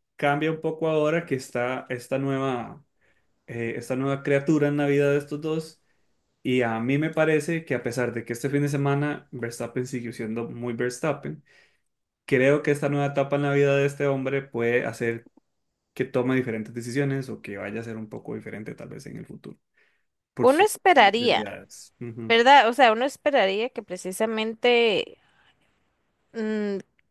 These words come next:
Speaker 2: digamos, tenga otras prioridades.
Speaker 1: Ujú.
Speaker 2: Uno,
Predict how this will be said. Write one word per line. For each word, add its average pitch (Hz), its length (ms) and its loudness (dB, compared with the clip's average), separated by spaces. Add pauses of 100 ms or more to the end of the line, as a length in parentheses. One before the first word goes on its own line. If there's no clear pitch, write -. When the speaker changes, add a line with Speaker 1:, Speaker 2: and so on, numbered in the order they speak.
(200)
Speaker 2:
digamos, 202 640 4
tenga 208 360 6
otras 226 300 0
prioridades. 190 800 4 (360)
Speaker 1:
Ujú. 123 280 -10
Speaker 2:
Uno, 269 300 2